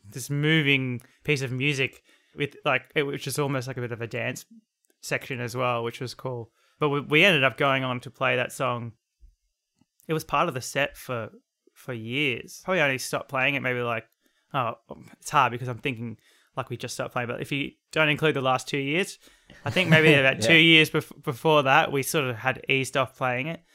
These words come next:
Speaker 1: But for maybe, like, four years or so, I think that makes sense, we were playing that live. And, um, it was cool because I always love playing it because we don't really, sometimes we play to a click track,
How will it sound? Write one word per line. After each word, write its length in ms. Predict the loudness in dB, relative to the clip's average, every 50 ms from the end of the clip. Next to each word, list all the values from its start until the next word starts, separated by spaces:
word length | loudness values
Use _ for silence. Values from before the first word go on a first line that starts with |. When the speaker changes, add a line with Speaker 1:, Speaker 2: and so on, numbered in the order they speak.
| _ _ _ _ _
Speaker 1:
But 260 | 0 0 0 -2 -4 _ _ _ _ _ _ _ _ _ _ _ _ _ _ _ -2
for 100 | 0 4
maybe, 260 | 4 4 6 6 4 2
like, 160 | 0 -2 -4
four 440 | -8 -8 -4 0 0 2 2 0 0
years 600 | 0 -2 0 0 0 0 0 -2 -4 -8 -12 -16 _ _ -18
or 40 | -10
so, 140 | -6 -4
I 120 | -4 -4 -4
think 300 | -6 -8 -12 -12 -14 _ _ _ _ _ -18 -16
that 100 | -14 -12
makes 220 | -12 -12 -12 -12
sense, 320 | -12 -12 -12 -12 -14 -18 -20 _ _
we 160 | -2 -2 0 -2
were 80 | -2
playing 240 | 0 0 0 0 0
that 180 | -2 -4 -6 -6
live. 480 | -6 -2 0 0 0 0 0 -2 -4 -4
And, 280 | -4 -4 -4 -4 -4 -6
um, 380 | -6 -6 -6 -6 -8 -12 -16 -18 _ _ _ _ _ _ _ _ _ _ _ _
it 60 | 4 4
was 120 | 4 2
cool 260 | 2 2 4 4 4 4
because 300 | 2 0 -2 -4 -10 -12 _ _ _ _ _ _ _ 4
I 140 | 6 6
always 380 | 8 8 8 8 6 6 4 0
love 360 | -4 -2 0 0 0 0 0
playing 260 | 0 0 0 2 0
it 80 | 0 -2
because 200 | -6 -10 -10 -6
we 80 | -2 0
don't 240 | 0 0 0 0
really, 400 | 0 0 0 0 0 -2 -4 -8 -14 _ _ _ _ _ _ _ _ _
sometimes 380 | -4 -2 -2 0 0 0 0 -2
we 80 | -2
play 160 | -2 0 0
to 80 | 0 0
a 60 | -2
click 220 | -4 -4 -6 -6 -4
track, 360 | -2 -2 -2 -2 -4 -8